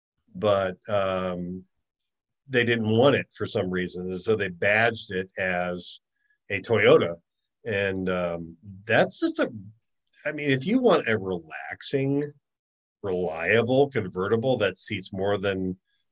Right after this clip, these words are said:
one and a half persons, that, that Solara convertible is a hell of a car.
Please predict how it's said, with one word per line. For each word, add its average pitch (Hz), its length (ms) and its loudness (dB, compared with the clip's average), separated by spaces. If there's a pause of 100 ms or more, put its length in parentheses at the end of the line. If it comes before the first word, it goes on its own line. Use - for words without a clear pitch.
(180)
one 104 200 2
and 104 80 2
a 95 60 0
half 104 200 2 (140)
persons, 139 600 -4 (1400)
that, 127 280 6
that 131 120 4
Solara 127 420 6
convertible 110 480 2
is 92 80 -8
a 90 80 -12
hell 98 140 -8
of - 120 -14
a 95 80 -12
car. 117 140 -10